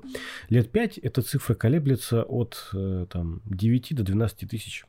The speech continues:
по-моему, как, как максимум была цифра выданных разрешений в год. Но чтобы понимали, да, огромные масштабы нашей страны людей, даже если кто-то из них заказывал по несколько листов,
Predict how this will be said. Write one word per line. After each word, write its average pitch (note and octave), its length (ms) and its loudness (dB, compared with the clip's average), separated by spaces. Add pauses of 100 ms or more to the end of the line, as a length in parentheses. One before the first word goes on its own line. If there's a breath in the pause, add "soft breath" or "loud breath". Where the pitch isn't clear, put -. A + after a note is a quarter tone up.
(180)
по-моему, E2+ 220 -6
как, - 120 -16
как - 180 -14
максимум E2+ 580 -4
была F2 220 -4
цифра E2 540 -8
выданных F2+ 520 -2
разрешений F#2 680 0
в A2 180 -4
год. F3 280 0 (100)
Но G#2+ 80 0
чтобы G#2 260 0
понимали, C3+ 460 4
да, G2 520 2 (600)
огромные G2+ 400 4
масштабы G2 400 2
нашей F#2+ 220 -4
страны G2+ 320 0
людей, A2 280 0
даже A2+ 260 2
если F2+ 220 -4
кто-то F2+ 340 -2
из F2 80 -2
них F#2+ 120 0
заказывал F2+ 560 0
по F2+ 260 -6
несколько F#2+ 460 -4
листов, C#3 320 -2